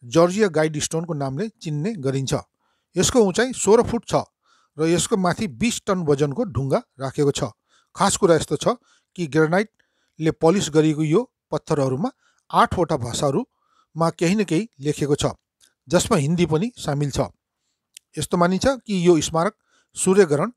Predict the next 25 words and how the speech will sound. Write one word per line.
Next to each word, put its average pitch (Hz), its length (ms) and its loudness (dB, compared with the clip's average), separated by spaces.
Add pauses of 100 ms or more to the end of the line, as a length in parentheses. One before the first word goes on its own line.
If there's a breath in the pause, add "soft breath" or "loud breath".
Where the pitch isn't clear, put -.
(240)
चन्द्रग्रहण 156 480 0 (360)
र 156 80 0
सूर्य 240 380 2
र 175 100 4
पृथ्वीको 151 520 -6 (460)
घूर्णनको 175 600 0 (240)
जानकारी 151 440 0
दिने 143 260 -4
गर्दछ, 135 440 -2 (600)
जब 170 200 4
यस-, 190 340 2
जबकि 196 460 -2
यसको 170 200 -2
सत्यतामा 160 600 -2 (400)
आज 156 140 0
पनि 175 280 0
रहस्य 139 320 0
नै 202 160 -6 (100)
बनेको 135 300 -6
छ। - 100 -4 (840)
नम्बर 170 240 2
दुई, 175 200 -2 (880)
अन्डरवाटर 208 520 4
रुइन्स, 180 600 0
जापान। 131 480 -6